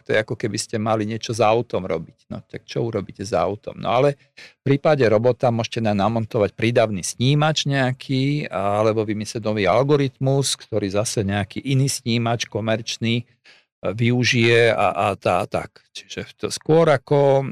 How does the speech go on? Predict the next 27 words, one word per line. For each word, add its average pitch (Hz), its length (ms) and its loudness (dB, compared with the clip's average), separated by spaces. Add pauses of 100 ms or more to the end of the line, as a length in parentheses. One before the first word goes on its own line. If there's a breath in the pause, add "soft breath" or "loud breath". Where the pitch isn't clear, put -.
(160)
možno 135 240 -4
súčasť 139 560 2
nejakej 104 560 -2
ďalšej, 113 580 0 (140)
ďalšieho, 110 560 -4
mm, - 500 -20 (480)
širšieho, 110 880 0
širšieho - 480 -6
kompletu 110 640 -2
vecí. 104 480 -6 (120)
Takže 101 320 -14
robot 120 360 -2
tam 110 200 -6
môže 127 240 -2
byť, 180 280 -4 (120)
ale 113 320 -4 (720)
na 170 160 2
samotnom 156 440 2
robote 139 360 2
nič 131 240 -6
zvláštne 120 400 0
neurobíte, 113 640 0
lebo, - 400 -10 (120)
lebo - 220 -12 (180)
robot 135 360 -4
kúpite, - 560 -2 (240)
je 117 160 -4